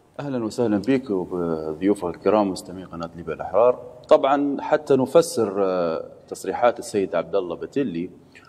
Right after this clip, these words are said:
وسلوكيات مجلس النواب على رأسه المستشار عقيلة صالح، لابد أن ندرس، آه، خطابات السيد عبد الله باتيلي على أربع مراحل، وهي المرحلة الأولى التي كان في مجلس الأمن وقال إن مجلس النواب والدولة يعرقلان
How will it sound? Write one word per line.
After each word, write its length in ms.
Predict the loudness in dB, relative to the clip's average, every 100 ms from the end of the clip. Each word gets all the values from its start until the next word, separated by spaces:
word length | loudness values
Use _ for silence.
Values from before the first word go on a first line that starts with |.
| _
وسلوكيات 760 | 4 4 4 -2 0 4 6 6
مجلس 360 | 2 0 -4 -4
النواب 420 | 2 4 4 2
على 160 | -2
رأسه 260 | -2 -4 -8
المستشار 460 | -14 -12 -6 -2 -2
عقيلة 280 | -2 -6
صالح، 380 | 0 2 4 2 -6 -20 -20 -16 2
لابد 340 | 4 6 6
أن 180 | 6 4
ندرس، 440 | 2 0 -2 -6 -4 2
آه، 200 | 2 2
خطابات 520 | 0 2 4 4 2
السيد 340 | 0 0 2
عبد 160 | 2 2
الله 160 | 2
باتيلي 460 | 0 -2 -2 0 2
على 460 | 4 4 4 2 0 -2
أربع 280 | 0 0 0
مراحل، 520 | 2 2 2 -6 -10
وهي 260 | -4 -2 -2
المرحلة 340 | 0 -2 -2
الأولى 320 | -4 -4 -2 -2
التي 260 | -4 -8
كان 280 | -10 -6 -6
في 120 | -6
مجلس 360 | -10 -10 -12 -12
الأمن 340 | -8 -8 -10 -16 _ _ _ _
وقال 540 | 2 2 4 6 6 6
إن 380 | 2 0 -2 -4
مجلس 340 | -4 -6 -8
النواب 360 | -6 -2 0 -2
والدولة 360 | -2 0 2
يعرقلان 640 | 2 2 0 -4 -2 -4